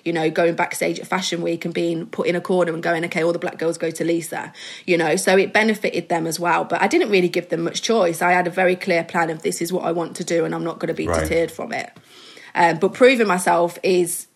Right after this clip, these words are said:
Speaker 1: is just from doing it and showing it. Like, if you walk the walk, you gotta talk the talk. That's my motto, and that's what, that's what I had to do.
Speaker 2: It's brilliant. That's a fascinating story. Well done.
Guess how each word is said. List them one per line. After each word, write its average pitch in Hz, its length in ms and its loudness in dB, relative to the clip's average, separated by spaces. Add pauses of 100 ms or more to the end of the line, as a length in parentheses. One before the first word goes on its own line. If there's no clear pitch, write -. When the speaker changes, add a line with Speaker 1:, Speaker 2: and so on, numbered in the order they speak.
Speaker 1:
is 185 200 2
just 190 280 -2
from 170 200 0
doing 185 260 2
it 156 240 -4
and 160 180 -8
showing 185 360 2
it. - 200 -6
Like, 170 260 0
if 180 100 -8
you 196 80 -2
walk 233 260 6
the 208 80 4
walk, 190 320 6
you - 60 -6
gotta - 200 0
talk 196 200 2
the 180 60 -2
talk. 170 300 0
That's 160 180 -6
my 170 120 0
motto, 180 440 0 (200)
and 185 160 2
that's - 180 0
what, 175 300 0
that's 180 160 0
what 160 80 -4
I 165 40 -4
had - 160 -10
to - 100 -8
do. 165 260 -2 (340)
Speaker 2:
It's - 120 -20
brilliant. 117 300 2
That's 113 160 -4
a - 20 -10
fascinating 92 600 0
story. 78 500 -2
Well 117 180 2
done. 92 320 2